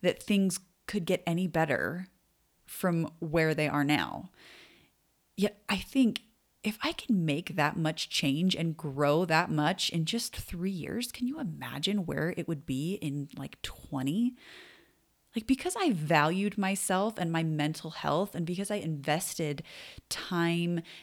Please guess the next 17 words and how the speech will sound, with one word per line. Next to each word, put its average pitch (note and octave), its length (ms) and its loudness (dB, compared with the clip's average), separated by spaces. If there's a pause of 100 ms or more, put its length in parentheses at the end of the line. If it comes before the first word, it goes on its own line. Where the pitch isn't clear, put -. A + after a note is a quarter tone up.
(100)
and C#3+ 400 0
money E3 540 2
and C#3+ 120 2
other E3+ 280 -2
resources D3 1040 -2
into G3+ 320 2
those D3+ 300 0
things, D#3 460 0
I G#3 180 -4
have D4 280 -6
created F3 640 -2 (120)
massive E3+ 680 -2
change, - 460 -2
and D#3 100 -2
I E3+ 60 0
had G3+ 220 -6
so - 260 0